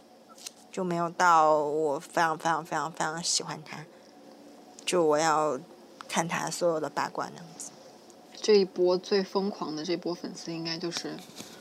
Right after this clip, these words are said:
Speaker 2: 初中生到大学生这个阶段，其实年龄跨度也不是特别大，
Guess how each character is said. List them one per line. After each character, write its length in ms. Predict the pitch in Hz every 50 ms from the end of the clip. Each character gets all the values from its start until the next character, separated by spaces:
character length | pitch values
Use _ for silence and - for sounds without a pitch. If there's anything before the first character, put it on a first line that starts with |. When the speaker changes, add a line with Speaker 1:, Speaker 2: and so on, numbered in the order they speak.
| - - - - - -
Speaker 2:
初 280 | - - - 208 202 196
中 280 | 190 190 185 190 196
生 460 | 196 - 202 190 180 180 185 180 180 190
到 440 | - 196 190 180 170 160 160 165 160 160 165 175 - - - - - - - -
大 260 | - - 220 202 185 180
学 240 | - - 165 156
生 360 | 156 - - 165 165 170 170 180
这 100 | 185 170
个 140 | 165 156
阶 260 | 156 - - - 165 165
段， 240 | 156 151 151 -
其 160 | 180 - - 202
实 120 | 202 220
年 220 | 214 190 175 165
龄 140 | 170 185 196
跨 240 | 202 - - 214 208
度 160 | 196 202 190
也 80 | 180 139
不 140 | - 156 156
是 80 | 175
特 120 | 175 - 190
别 120 | 185 240
大， 140 | - - -